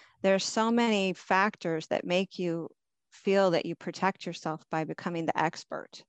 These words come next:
And that in fact, when you're teaching our students, what you have to do is be such an expert that you can sit back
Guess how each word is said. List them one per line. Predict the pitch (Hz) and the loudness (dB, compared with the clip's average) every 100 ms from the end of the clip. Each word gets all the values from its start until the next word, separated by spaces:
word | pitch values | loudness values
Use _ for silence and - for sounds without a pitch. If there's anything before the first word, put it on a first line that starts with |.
| _ _ _ _ _ _ _ _ _ _ _ _ _ _ | _ _ _ _ _ _ _ _ _ _ _ _ _ _
And | 170 170 | -2 0
that | 165 165 | 2 2
in | 175 | 0
fact, | 175 - 190 196 - - | -2 2 4 4 0 -4
when | 175 170 170 | -4 -4 -6
you're | 175 170 156 - _ _ - | -6 -4 -6 -12 _ _ -6
teaching | 214 214 233 185 | -4 -2 -2 -2
our | 160 156 | -4 -6
students, | - 247 240 170 160 - - _ _ - _ - | -6 -2 0 -2 -4 -10 -20 _ _ -20 _ -4
what | 180 | 0
you | 180 | 2
have | 180 175 - | 2 0 -2
to | |
do | 165 208 226 | -6 2 2
is | 180 - | 2 -4
be | 160 | -8
such | - - 233 - | -4 2 2 2
an | 196 | 0
expert | 170 - - 165 - | 0 -4 -6 -6 -4
that | 170 - | -4 -4
you | 180 | -6
can | - 170 | -8 -10
sit | - - | -10 -4
back | - 226 208 170 170 - | 2 4 4 4 0 -4